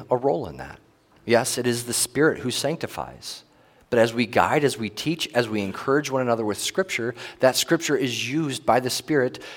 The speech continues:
if we have hearts and ears open to grow, to process things, to understand.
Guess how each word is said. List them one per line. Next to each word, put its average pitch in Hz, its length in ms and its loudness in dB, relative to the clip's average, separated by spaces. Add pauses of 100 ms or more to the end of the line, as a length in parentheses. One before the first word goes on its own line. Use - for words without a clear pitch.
if - 180 -4
we 117 80 2
have 120 180 2
hearts 131 380 2
and 127 200 -2
ears 127 300 2
open 147 400 0 (300)
to 143 420 -2 (160)
grow, 131 480 -2 (640)
to - 100 -4
process 147 560 2
things, 85 360 -6 (240)
to - 160 -2
understand. 139 960 0